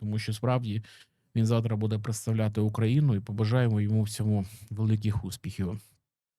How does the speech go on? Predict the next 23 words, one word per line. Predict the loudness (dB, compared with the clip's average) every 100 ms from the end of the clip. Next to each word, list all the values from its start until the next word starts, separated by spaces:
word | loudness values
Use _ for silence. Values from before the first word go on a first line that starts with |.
| _ _ _ _ _ _ 8
Тож, | 8 8
отака | 0 2 6
от | 8 6 4
річ. | 4 6 4 0 -2
Е, | 2 4 4 4
Трамп | 6 6 6
спішить, | 2 -2 0 -2 4
ясно, | 6 6 4
що | 2 2
він | 2
хоче | 0 -2 -4
там | -6 -8
свою | -6 -2
Нобелівську | -2 -2 -6 -6 -6
премію | -2 0 2
миру, | 2 2 2 2
як, | 2 -2
ну, | -6
як | -4
все, | -2
як | -2 -2
завжди, | -2 -4 -6
знаєте. | -4 -4 -4 -10